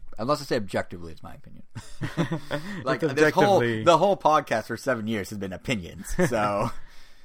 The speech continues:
Speaker 2: Not
Speaker 1: it's
Speaker 2: a-
Speaker 1: like, it's like I busted
Speaker 2: No, no,
Speaker 1: out,
Speaker 2: no.
Speaker 1: like, a rule book. <laughs>
Speaker 2: No, I mean, I mean, some things are, are facts, too. Like,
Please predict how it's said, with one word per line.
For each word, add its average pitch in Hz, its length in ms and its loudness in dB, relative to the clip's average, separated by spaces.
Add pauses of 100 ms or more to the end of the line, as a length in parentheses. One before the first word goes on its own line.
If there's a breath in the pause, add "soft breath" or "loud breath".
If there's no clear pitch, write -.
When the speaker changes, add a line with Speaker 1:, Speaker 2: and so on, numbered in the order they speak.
(200 loud breath)
Speaker 2:
Not 123 120 -4
Speaker 1:
it's 127 60 -2
Speaker 2:
a- 139 40 4
Speaker 1:
like, 139 180 2
it's 131 120 -6
like 139 180 2
I 135 80 2
busted 120 260 0
Speaker 2:
No, 190 60 4
no, 156 80 2
Speaker 1:
out, 127 120 4
Speaker 2:
no. 113 40 0
Speaker 1:
like, 107 120 -2
a 113 80 -4
rule 120 220 -4
book. - 280 -8 (200)
<laughs> - 240 -2
Speaker 2:
No, 208 220 2
I - 20 0
mean, 165 140 0
I 160 80 -2
mean, 160 100 -4
some 202 160 -6
things 156 280 -8
are, 113 300 -4
are 110 120 -8
facts, 107 340 -14
too. 110 320 -10
Like, 104 420 -10